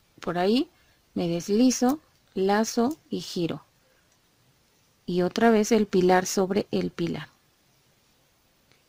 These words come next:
¿Saben cómo también se pueden guiar para que no se hayan equivocado? Este,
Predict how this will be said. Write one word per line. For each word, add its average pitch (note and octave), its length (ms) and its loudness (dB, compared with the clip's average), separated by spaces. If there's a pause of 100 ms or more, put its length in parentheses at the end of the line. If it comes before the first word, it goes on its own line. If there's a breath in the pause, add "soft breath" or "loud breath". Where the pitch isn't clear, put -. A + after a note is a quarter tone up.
(240)
¿Saben A3+ 360 2 (100)
cómo G#3+ 200 2
también G#3 280 2
se A3 100 2
pueden G3 260 2
guiar G3 220 2 (180)
para F#3 280 0
que F#3 120 -4
no F3 340 -2
se G#3 140 0
hayan G3 280 0
equivocado? G3 720 -2 (200)
Este, G3+ 480 2